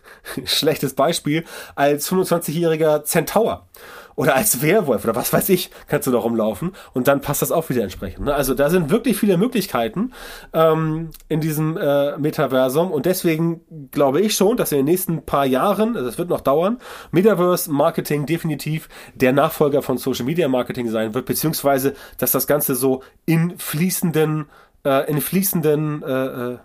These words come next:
ja, in einem fließenden Fluss, <laughs> in einem fließenden Übergang begriffen ist.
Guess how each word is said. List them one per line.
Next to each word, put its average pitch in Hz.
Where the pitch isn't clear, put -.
ja, 135
in -
einem 156
fließenden 185
Fluss, -
<laughs> -
in 156
einem 139
fließenden 170
Übergang 131
begriffen 123
ist. 214